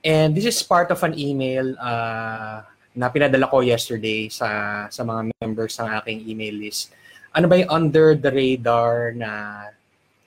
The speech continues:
na job or, uh, or pwedeng side gig or side, or, or racket that you can do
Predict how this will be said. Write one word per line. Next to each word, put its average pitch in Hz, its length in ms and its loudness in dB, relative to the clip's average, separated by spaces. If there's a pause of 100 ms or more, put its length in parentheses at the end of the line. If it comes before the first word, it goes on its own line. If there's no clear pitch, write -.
na 117 140 -8
job 117 420 2 (220)
or, 110 640 -4 (640)
uh, 113 180 -4
or 113 480 -2 (560)
pwedeng 120 540 2 (320)
side 127 400 0
gig 117 320 -2
or 110 100 -6
side, 117 400 -2 (460)
or, 117 240 -4
or 113 180 -2
racket 120 540 -2 (340)
that 120 380 2
you 127 100 -4
can 131 260 0
do 113 360 -6